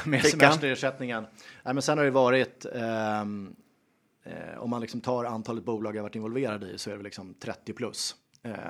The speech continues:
Speaker 1: på olika sätt. Ibland operationellt, ibland liksom bara som investerare eller rådgivare eller styrelseledamot eller så.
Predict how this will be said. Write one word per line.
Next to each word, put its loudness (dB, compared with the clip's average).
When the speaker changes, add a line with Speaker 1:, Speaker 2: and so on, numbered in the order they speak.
Speaker 1:
på -4
olika -8
sätt. -12
Ibland -2
operationellt, -6
ibland -10
liksom -16
bara -10
som -16
investerare -6
eller -6
rådgivare -8
eller -14
styrelseledamot -6
eller -12
så. -10